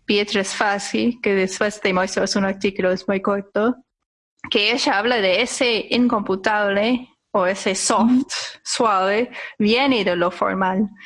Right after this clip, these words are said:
Speaker 1: Así que para mí es como ese, ese lugar es donde para mí es, es esencial estudiar también para lleg-, para entender la cuántica, porque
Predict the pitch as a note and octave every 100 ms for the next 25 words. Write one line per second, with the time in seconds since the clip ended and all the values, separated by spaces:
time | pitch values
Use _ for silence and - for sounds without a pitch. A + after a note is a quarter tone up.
0 | - - G#3 G3+ G3 G3+ F#3+ - _ -
1 | G#3+ G3+ G3+ G#3+ A#3+ - F#3+ F3+ A3 -
2 | B3 G#3+ A3 B3 A3 F#3 F#3 G3+ A3 A3
3 | G3 F3+ F3 F3+ G3 G3 _ _ A3 F#3+
4 | F#3+ G3+ G#3+ - - - E4 - - -
5 | G#3+ - G3+ - G3+ G3+ A#3+ - - F#3
6 | F3+ G3 G3 G3+ A#3+ - F#3+ F#3 A3 C4
7 | A#3 F3+ F3+ F#3+ F3+ - - G3 G3+ F#3
8 | B2 G3+ F#3 F#3 F#3+ G3+ G#3 F3+ F#3+ F#3+
9 | F#3+ F#3+ F#3+ F#3+ G#3 - F#3 - F3+ F3+